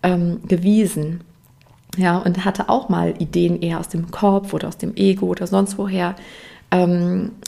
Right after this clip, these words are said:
wo dann das Leben, ähm, eine Tür zugemacht hat und sich das dann auch innerlich irgendwie komisch und falsch anfühlte. Und dann ging aber wieder eine andere Tür auf. Und wenn du schon diese Berufung in dir spürst, deine Bestimmung, ja,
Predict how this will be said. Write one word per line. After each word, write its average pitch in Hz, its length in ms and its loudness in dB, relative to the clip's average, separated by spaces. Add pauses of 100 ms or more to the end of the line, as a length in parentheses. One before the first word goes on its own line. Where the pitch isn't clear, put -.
(180)
wo 190 480 6
dann 190 180 4
das 185 160 0
Leben, 190 540 6
ähm, 180 300 0
eine 180 140 0
Tür 180 200 -2
zugemacht 208 640 2
hat 190 160 0
und 175 140 -2
sich 180 140 -8
das 180 140 -6
dann 175 180 0
auch 170 80 -2
innerlich 180 400 0
irgendwie 170 200 -4
komisch 202 440 0
und 170 80 -4
falsch 214 300 -2
anfühlte. 190 540 -4 (320)
Und 185 120 2
dann 185 140 2
ging 185 180 0
aber 190 180 0
wieder 196 180 -2
eine 190 240 -4
andere 185 280 -2
Tür 185 320 -4
auf. 170 360 -2 (400)
Und 180 240 0
wenn 262 180 2
du 240 100 2
schon 180 200 -2
diese 175 180 -2
Berufung 170 420 -4
in 165 120 -2
dir 165 100 -4
spürst, - 420 -8 (200)
deine 170 200 0
Bestimmung, 170 640 0 (460)
ja, 180 320 0